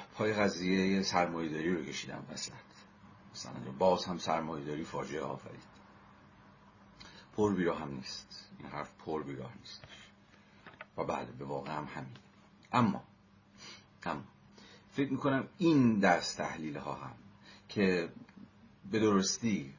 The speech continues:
اونها هم قائل به اینن که نظام واژگانی مثل همین سوء مدیریت و حکمرانی بد و فساد و اداری و اینها نمی‌تونه، اه،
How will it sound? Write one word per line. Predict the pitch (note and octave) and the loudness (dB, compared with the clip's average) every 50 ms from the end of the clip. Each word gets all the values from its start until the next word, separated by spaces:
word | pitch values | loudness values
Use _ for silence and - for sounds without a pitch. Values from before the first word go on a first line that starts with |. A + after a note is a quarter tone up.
| - - - | -18 -8 -4
اونها | F#2+ F#2+ F#2 F2 F2+ E2+ D#2 D#2 | -2 -2 0 2 2 2 2 0
هم | D#2 D#2 | -2 -4
قائل | C#2+ D2 D#2+ D#2 D#2 D#2 D#2 | -2 0 0 0 0 0 -4
به | C#2+ D2+ | -6 -6
اینن | D2+ D2 D2+ D2+ D2 D2 C#2 | -6 -6 -6 -6 -8 -8 -10
که | - D#2 D#2 D2 | -10 -8 -8 -6
نظام | D#2 D#2+ D#2+ D2+ D#2+ D#2+ D#2 | -6 -6 -6 -4 -2 -2 -2
واژگانی | D#2 D2 D2 D2+ D2+ D2+ D2 C2+ D2 C2+ C2+ C#2+ C#2+ C#2+ C#2+ D2 D#2 D#2+ D#2+ | -4 -4 -4 -2 -2 -2 -4 -6 -8 -8 -6 -6 -6 -6 -6 -8 -8 -8 -8
مثل | D2 C#2 C#2 - - - D2 | -8 -8 -8 -10 -10 -8 -8
همین | C#2+ C#2+ D2+ D2 C#2+ C#2+ C#2 | -8 -6 -6 -8 -8 -8 -10
سوء | C2 - - D2 D2+ D2+ | -10 -10 -10 -8 -8 -8
مدیریت | D2+ D2 C#2+ C#2 C#2+ C#2+ D2+ D2+ D#2 D2+ - - | -8 -10 -10 -10 -10 -8 -4 -2 -2 -2 -4 -6
و | D#2 D2 C#2+ D2 | -10 -10 -8 -8
حکمرانی | D#2 C#2 - - - D2 C#2+ C#2+ C#2 C#2+ | -10 -10 -10 -10 -8 -8 -8 -8 -8 -10
بد | C#2+ C#2+ C#2+ D#2+ D#2+ D2 D#2 | -8 -6 -4 -2 -2 -2 -4
و | D#2 D2 | -8 -10
فساد | C2+ - - D2+ - - E2 D#2 D#2 D2 | -10 -10 -10 -8 -6 -4 -4 -4 -4 -4
و | C#2 | -6
اداری | B1+ C#2 C#2 C#2+ C#2+ C#2+ D#2+ F2 | -8 -8 -8 -8 -8 -8 -6 -4
و | F2+ | -4
اینها | E2+ D2 D2+ D#2+ E2 D#2 - - - - - - - | -4 -4 -4 -2 -4 -4 -4 -6 -18 -20 -20 -8 0
نمی‌تونه، | - G2 G2 G2 G2 G2 F#2 - - - E2 D#2+ D#2+ D2+ B1+ - - - - - - - - - - - - | 4 6 8 8 8 8 6 4 0 -8 -6 -6 -6 -8 -10 -14 -20 -20 -20 -20 -20 -20 -20 -20 -20 -20 -12
اه، | - D#2 E2 D#2+ D2+ D2 D2 C#2 C2+ B1+ | -8 -6 -4 -4 -4 -4 -6 -6 -6 -8